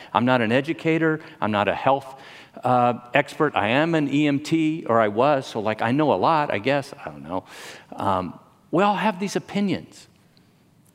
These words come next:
And so we can sit back and we can rant and rave about what it should be, and I have my opinions, trust me,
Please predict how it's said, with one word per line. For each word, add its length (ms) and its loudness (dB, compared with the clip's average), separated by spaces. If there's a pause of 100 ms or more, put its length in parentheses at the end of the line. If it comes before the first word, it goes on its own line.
(200)
And 80 2
so 120 2
we 120 2
can 160 0
sit 460 -4
back 340 2
and 120 0
we 80 0
can 320 -4
rant 380 0
and 180 -8
rave 340 0
about 320 -2
what 180 0
it 120 -6
should 180 -4
be, 300 0
and 80 -2
I 140 4
have 200 2
my 200 2
opinions, 500 0
trust 320 -2
me, 160 -6